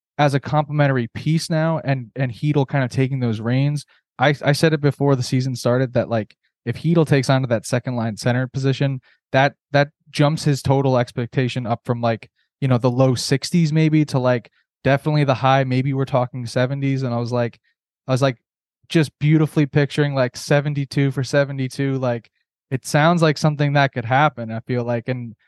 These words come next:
when you watch them have a little bit of chemistry, and then you kind of think, like, you know, what else do we need? You know, we, I've talked about this a lot with Joe on, on the show, and,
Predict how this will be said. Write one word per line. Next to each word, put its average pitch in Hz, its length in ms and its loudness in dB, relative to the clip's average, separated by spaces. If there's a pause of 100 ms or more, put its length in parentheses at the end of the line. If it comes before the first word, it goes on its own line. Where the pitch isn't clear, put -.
(160)
when 143 120 0
you 139 120 0
watch 139 380 2
them 143 120 -2
have 139 240 0
a 143 60 0
little 156 200 2
bit 160 160 0
of 170 80 0
chemistry, 147 520 -2
and 151 100 -2
then 135 100 -2
you 135 80 -6
kind 135 200 -2
of 131 100 -8
think, 139 240 -6
like, 127 280 -2 (420)
you 139 80 2
know, 135 280 2 (420)
what 175 220 4
else 202 240 2
do 214 200 2
we 170 120 0
need? 110 280 -8
You 131 120 -8
know, 147 100 2
we, 147 120 2
I've 147 140 2
talked 160 260 0
about 147 220 2
this 143 240 0
a - 100 -12
lot 131 240 2
with 110 120 -10
Joe 127 400 0
on, 127 280 -6 (140)
on 127 140 -2
the 127 60 -8
show, 123 280 0
and, 123 180 -10